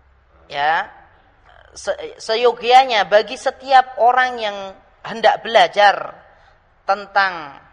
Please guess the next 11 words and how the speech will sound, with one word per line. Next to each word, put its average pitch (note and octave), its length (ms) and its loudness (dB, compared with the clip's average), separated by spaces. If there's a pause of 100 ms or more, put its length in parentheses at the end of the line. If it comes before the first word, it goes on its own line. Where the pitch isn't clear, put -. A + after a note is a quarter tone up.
(640)
fan G3+ 480 0 (160)
atau D#3 340 -6
tentang E3 460 -6
apa, D#3 160 -10
fan E3+ 400 -12
tuh G3 240 -18 (800)
keahlian, G#3 1120 0
pas, C#3 260 -12 (460)
keahlian. C#3+ 640 -10 (640)
Tentang D#3 240 -8
keahlian, F#3+ 600 -4